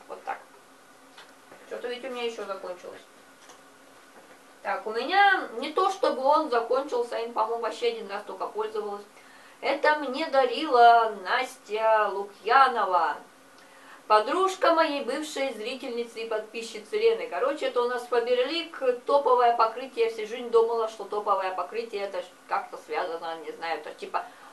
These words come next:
лучший там типа первого места покрытие там в каком-нибудь обзоре, отбросе или еще в чем-нибудь,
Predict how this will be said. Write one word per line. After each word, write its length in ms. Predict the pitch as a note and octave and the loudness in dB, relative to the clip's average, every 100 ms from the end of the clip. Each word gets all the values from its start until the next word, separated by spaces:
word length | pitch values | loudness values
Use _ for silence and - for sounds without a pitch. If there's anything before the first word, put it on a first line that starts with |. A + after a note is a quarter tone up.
| - | -12
лучший 580 | G3+ D#4+ D#4 - - C4 | -2 0 0 -2 -8 0
там 240 | A#3 A3+ | 0 0
типа 240 | A#3+ A3 G#3 | -6 -6 -2
первого 560 | B3+ A3+ A3+ A3+ A3 | 2 4 6 6 2
места 380 | F#3+ B3 - G#3+ | 0 -6 -4 -2
покрытие 540 | A3 A3 A3 A3+ G#3 | 0 0 -4 -8 -6
там 160 | G3 G3+ | -6 -8
в 40 | |
каком-нибудь 460 | G3+ - G#3 G#3 G3+ | -6 -4 -4 -4 -8
обзоре, 440 | G3+ - G#3+ A3 | -8 -4 -2 0
отбросе 600 | G3+ G3+ F#3 G#3 - F#3+ | -2 -2 -6 -8 -6 -6
или 100 | F#3 | -6
еще 240 | F3+ - G#3 | -8 -10 -10
в 80 | - | -8
чем-нибудь, 420 | G3+ G3+ G#3 | -10 -10 -12